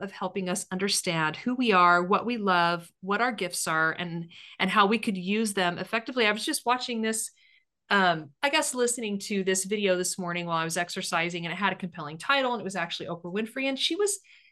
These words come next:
she was basically saying, I mean, she has, she has, like, some different beliefs than I do about the world and all that kind of thing. But fundamentally, she was saying, she was like, "I am a daughter of God and I have unlimited power." And,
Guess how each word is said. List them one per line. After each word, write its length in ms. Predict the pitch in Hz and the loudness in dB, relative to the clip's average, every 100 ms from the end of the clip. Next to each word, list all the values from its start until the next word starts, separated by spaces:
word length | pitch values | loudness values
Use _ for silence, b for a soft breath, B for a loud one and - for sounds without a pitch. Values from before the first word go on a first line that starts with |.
| _ - | _ 0
she 160 | - | 6
was 160 | 392 - | 6 6
basically 520 | - 208 208 254 254 | 4 4 2 -2 -4
saying, 540 | 247 285 277 294 294 294 _ _ _ _ _ _ _ - | -2 2 4 4 2 -4 _ _ _ _ _ _ _ 0
I 40 | |
mean, 100 | 262 | 2
she 140 | - | 4
has, 200 | 381 349 - - | 4 2 -4 -2
she 140 | 349 | 0
has, 160 | 392 - 214 | 0 0 0
like, 260 | 202 - _ _ _ | 0 0 _ _ _
some 300 | - - 240 | -4 -2 0
different 480 | 196 254 262 254 208 - _ _ | 2 2 4 2 2 -6 _ _
beliefs 500 | 233 233 254 403 427 | 4 6 6 4 4
than 140 | - 240 | 2 2
I 180 | 190 185 | 2 2
do 280 | 185 170 165 | -2 -4 -2
about 440 | 190 185 185 - | 2 2 2 0
the 80 | 202 | 0
world 380 | 180 240 311 262 | 4 4 4 2
and 80 | |
all 120 | 220 226 | 0 0
that 180 | 226 - | -2 -4
kind 140 | 226 | -8
of 80 | 214 | -6
thing. 220 | 330 349 | -4 -2
But 160 | 233 - | -2 -2
fundamentally, 560 | 285 311 294 370 262 | -2 0 0 2 2
she 160 | 202 269 | 0 0
was 200 | 311 - | 0 2
saying, 220 | 285 214 | 2 2
she 140 | - | -4
was 120 | 277 240 | -2 2
like, 220 | 190 - | 2 2
"I 180 | 175 277 | 2 4
am 140 | 330 | 4
a 60 | 349 | 4
daughter 320 | 330 330 339 | 6 6 2
of 120 | 320 | 0
God 440 | 311 277 196 175 | 2 4 6 4
and 120 | 175 175 | 0 0
I 160 | 226 | 0
have 200 | 302 330 | 2 2
unlimited 480 | 339 330 330 339 339 | 2 -4 -6 -6 -6
power." 480 | - 277 233 196 185 | 0 2 4 4 2
And, 340 | 165 185 190 | 0 -2 -4